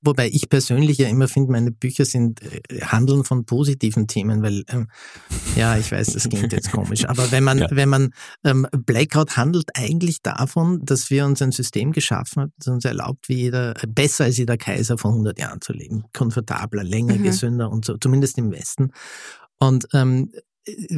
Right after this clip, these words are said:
Speaker 1: Blackout schreibt ja nur darüber, was passiert, wenn dieses System wegbricht. Aber eigentlich zeigt es uns ja auf diese, auf diese Spiegelungs-,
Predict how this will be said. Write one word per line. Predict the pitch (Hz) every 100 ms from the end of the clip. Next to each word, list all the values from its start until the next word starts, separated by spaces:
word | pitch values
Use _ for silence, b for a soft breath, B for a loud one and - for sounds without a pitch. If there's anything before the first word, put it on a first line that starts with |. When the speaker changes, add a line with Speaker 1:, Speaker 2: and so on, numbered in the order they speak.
| 139
Speaker 1:
Blackout | 120 131 147 -
schreibt | 131 131
ja | 147
nur | 139
darüber, | 135 135 135 127
was | 127 -
passiert, | 131 - 135
wenn | 135
dieses | 123 113 120
System | 127 - 123 117
wegbricht. | 104 - - - - -
Aber | 123 123
eigentlich | - 117 202 196 135 - - - -
zeigt | - 110 151 -
es | 151
uns | 151 143
ja | 139
auf | 117 -
diese, | 135 127 123 B B B -
auf | 120
diese | - 127
Spiegelungs-, | 131 - 127 156 147 160 165 151